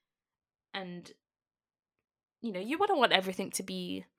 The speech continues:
just permanently good and happy because then, to be honest, that doesn't seem like a life worth living because it's necessary to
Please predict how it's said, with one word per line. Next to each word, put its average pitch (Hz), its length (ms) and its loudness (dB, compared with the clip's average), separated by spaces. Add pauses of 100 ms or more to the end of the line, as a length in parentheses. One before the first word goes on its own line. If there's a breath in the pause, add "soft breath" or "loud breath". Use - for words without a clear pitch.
(880)
just - 280 4
permanently 190 720 4
good 170 300 0
and 190 140 -4
happy 185 420 -2
because 208 360 -2
then, 226 300 -2 (280)
to - 140 -2
be 262 120 6
honest, 240 300 6
that 220 180 10
doesn't 269 300 4
seem 220 220 -4
like 202 200 -4
a 196 60 0
life 185 380 0
worth 185 260 4
living 185 600 0 (720 soft breath)
because 202 580 2 (840)
it's 214 240 6
necessary 220 1080 2
to 196 480 0